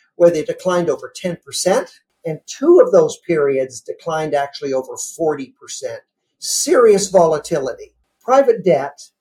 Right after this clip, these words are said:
allows people to avoid that level of volatility. And when you look at many private debt options, there's certainty in a certain approach that's being taken by a company. And I believe that retirees want certainty.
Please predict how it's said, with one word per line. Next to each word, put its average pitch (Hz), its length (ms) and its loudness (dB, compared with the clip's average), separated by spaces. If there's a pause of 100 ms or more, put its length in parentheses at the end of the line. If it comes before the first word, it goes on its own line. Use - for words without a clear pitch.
(100)
allows 165 400 0
people 143 400 -8
to 139 160 -8
avoid 175 600 0
that 147 240 -4
level 131 320 -6
of - 80 -12
volatility. 117 760 -14 (320)
And 175 180 2
when 311 180 4
you 247 300 4
look 208 240 2
at 165 160 -4
many 185 380 2
private 160 440 -4
debt 139 200 -2
options, 117 640 -12 (280)
there's 175 300 -2
certainty 151 800 -2
in 135 140 -8
a 127 40 -14
certain 147 600 -8 (400)
approach - 500 -2
that's - 160 -20
being 147 260 -8
taken 135 380 -4
by 123 160 -10
a 120 180 -14
company. - 460 -18 (640)
And 156 120 -4
I 247 140 6
believe 208 360 2
that 170 140 -8
retirees 147 800 -6 (180)
want 160 360 0
certainty. 196 840 -8